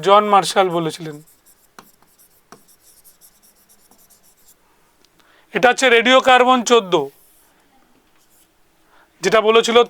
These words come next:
তেইশশো থেকে সতেরোশো পঞ্চাশ বিসি।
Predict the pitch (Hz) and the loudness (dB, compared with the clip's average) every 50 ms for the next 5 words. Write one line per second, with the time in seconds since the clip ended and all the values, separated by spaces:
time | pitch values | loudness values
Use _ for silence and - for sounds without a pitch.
0 | - - 220 226 240 226 - - - 262 247 202 254 247 233 196 240 247 247 269 | 0 2 2 2 2 0 -2 0 0 0 2 2 2 0 0 2 4 4 4 4
1 | 311 - _ _ - - _ _ _ _ _ _ _ _ _ _ _ _ _ _ | 2 -2 _ _ -20 -20 _ _ _ _ _ _ _ _ _ _ _ _ _ _
2 | _ _ _ _ _ _ _ - - _ _ _ _ _ _ - - _ _ _ | _ _ _ _ _ _ _ -20 -20 _ _ _ _ _ _ -20 -20 _ _ _
3 | _ - - - - - 196 - - 233 208 233 190 - 240 240 214 233 220 202 | _ -12 -10 -6 -2 -2 -2 0 0 0 2 0 2 0 0 -2 0 -2 -2 -4
4 | 196 190 165 - 208 190 170 147 - - - - - - _ _ _ _ - - | -4 -4 -2 0 2 2 2 0 -4 -10 -12 -14 -18 -20 _ _ _ _ -20 -20
5 | _ _ _ _ _ _ _ _ _ _ - - - _ _ _ - - - _ | _ _ _ _ _ _ _ _ _ _ -20 -20 -20 _ _ _ -20 -20 -20 _
6 | _ - - - _ _ _ _ - _ _ - - _ _ _ _ _ - - | _ -20 -20 -20 _ _ _ _ -20 _ _ -20 -20 _ _ _ _ _ -20 -20
7 | _ _ _ _ _ _ _ _ _ _ _ - 196 170 - - 165 | _ _ _ _ _ _ _ _ _ _ _ -6 -4 -4 -4 -6 -10